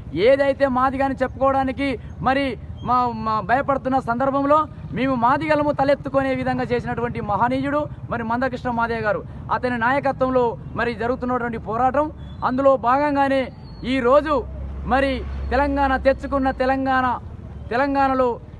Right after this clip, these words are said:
మరి కేసీఆర్ ప్రభుత్వం, టీఆర్ఎస్ ప్రభుత్వం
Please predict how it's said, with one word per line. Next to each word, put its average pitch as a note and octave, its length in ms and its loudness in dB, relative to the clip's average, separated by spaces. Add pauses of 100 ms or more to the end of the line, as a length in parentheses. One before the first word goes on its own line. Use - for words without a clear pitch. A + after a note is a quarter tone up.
మరి A3 120 -2
కేసీఆర్ C4+ 640 2
ప్రభుత్వం, C4+ 600 0 (360)
టీఆర్ఎస్ B3+ 480 2 (100)
ప్రభుత్వం D4 520 2